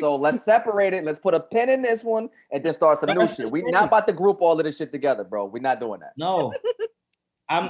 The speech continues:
Speaker 1: Right.
Speaker 2: what I'm saying is the levels to fucking a hit record.
Speaker 1: Has levels.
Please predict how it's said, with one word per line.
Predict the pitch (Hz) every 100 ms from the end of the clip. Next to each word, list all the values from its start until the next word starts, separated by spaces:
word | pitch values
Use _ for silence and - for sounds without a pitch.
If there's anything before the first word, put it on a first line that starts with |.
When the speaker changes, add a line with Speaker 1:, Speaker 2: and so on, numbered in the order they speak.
| 135
Speaker 1:
Right. | - 123 104
Speaker 2:
what | 151
I'm | 196 226
saying | 220 214 202 185 170 160 156
is | 156 147 143 135 - _ _ _ 117
the | 147
levels | 139 147 185 175 160 147 139 -
to | 151 135
fucking | - 151 147 147 139 - _ _ _ _
a | 135 131
hit | 143 214 -
record. | 202 214 233 240 - _ _ _ _ _ _ _ _ _ _ _ _ _ _ _ _
Speaker 1:
Has | 92 113
levels. | 156 160 101 85